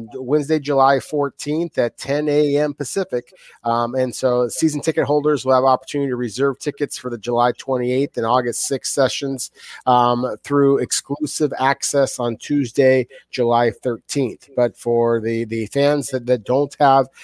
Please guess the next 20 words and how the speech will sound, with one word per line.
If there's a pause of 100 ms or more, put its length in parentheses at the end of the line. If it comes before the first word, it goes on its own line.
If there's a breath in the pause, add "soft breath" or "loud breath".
season
tickets
themselves,
again, (260 soft breath)
Wednesday,
July
fourteenth
at
ten
A
M.
Corbin,
I
think
it's
gonna
be
a
hot
ticket,